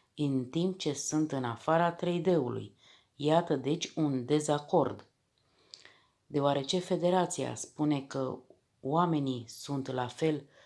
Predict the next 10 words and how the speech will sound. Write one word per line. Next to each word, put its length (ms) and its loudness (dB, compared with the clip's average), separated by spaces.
în 260 -2
trei 420 -2
D 60 -4
sau 500 0
cinci 400 -4
D 140 -16
sau 340 -2
în 100 -2
orice 420 -2
D. 80 -4